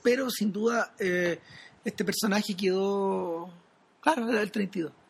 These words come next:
de la edad de, de la edad de Truffaut. Eh, este personaje,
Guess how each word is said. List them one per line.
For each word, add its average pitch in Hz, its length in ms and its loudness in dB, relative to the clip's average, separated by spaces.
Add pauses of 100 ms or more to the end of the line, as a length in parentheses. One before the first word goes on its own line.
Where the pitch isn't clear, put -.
(240)
de 220 60 -8
la 190 100 -2
edad 190 200 0
de, 175 300 -2
de 165 100 -10
la 165 100 -4
edad 170 80 -2
de 170 60 -4
Truffaut. - 280 -14 (680)
Eh, 147 480 2 (2000)
este 175 240 -2
personaje, 180 760 0